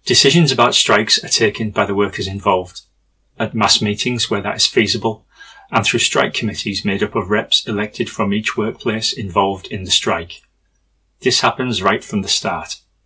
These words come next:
from deciding the demands and electing the negotiators, to setting strike dates and distributing hardship funds,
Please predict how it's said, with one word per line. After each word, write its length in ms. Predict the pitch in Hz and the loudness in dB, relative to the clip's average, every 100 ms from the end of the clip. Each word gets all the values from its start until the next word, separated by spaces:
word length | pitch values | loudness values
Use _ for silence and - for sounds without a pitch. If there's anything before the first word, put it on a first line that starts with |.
| _ | _
from 240 | - 113 92 | -8 -6 -4
deciding 500 | 101 104 95 104 95 | -4 -4 -4 -4 -4
the 80 | |
demands 500 | 98 101 90 104 107 | -2 0 0 0 -2
and 160 | 123 101 | -2 -4
electing 460 | 95 101 - 104 101 | -4 -6 -2 0 0
the 60 | |
negotiators, 840 | 101 98 107 - 113 - 117 - - _ _ _ _ _ _ | 0 0 0 2 0 0 -4 -6 -10 _ _ _ _ _ _
to 100 | 107 | 2
setting 300 | - 107 110 | 4 4 2
strike 380 | - 123 113 104 | 2 2 2 2
dates 420 | 98 95 - - - | 0 0 -2 -4 -4
and 240 | 104 85 | -10 -8
distributing 680 | - - - 104 104 113 101 | -4 -2 -2 -2 0 -2 -2
hardship 380 | 104 95 95 - | -2 -2 -4 -4
funds, 500 | 104 90 80 - | -6 -6 -8 -8